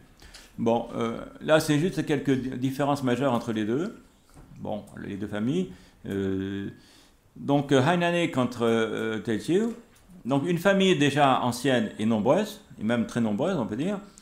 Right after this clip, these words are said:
Et en face, il y a le, le, le self-made man avec la, lui, la première génération qui est toujours aux commandes, même si, euh, il commence à, à, à,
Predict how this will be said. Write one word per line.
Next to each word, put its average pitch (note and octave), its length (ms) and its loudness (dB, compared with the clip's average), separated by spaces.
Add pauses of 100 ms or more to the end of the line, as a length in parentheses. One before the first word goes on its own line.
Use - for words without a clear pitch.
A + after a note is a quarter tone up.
(300)
Et B2+ 120 2
en B2 80 2
face, G3+ 320 2
il C3 80 0
y B2 60 2
a D3+ 260 4
le, G#2+ 560 -2 (380)
le, G#2+ 1080 -4
le A#2+ 160 0
self-made B2 480 -2
man C#3 320 0
avec A#2+ 340 0
la, A2 180 -2
lui, B2+ 280 2
la A2+ 140 0
première C3+ 300 -2
génération A#2 440 -2
qui B2+ 120 -2
est - 40 0
toujours A#2 240 -2
aux A2 60 0
commandes, B2+ 500 0 (440)
même C3 240 0
si, C3 480 2
euh, G#2 320 0 (400)
il A2+ 100 -4
commence B2+ 480 0
à, G#2 240 2
à, G2+ 680 -2 (460)
à, F#2+ 420 -12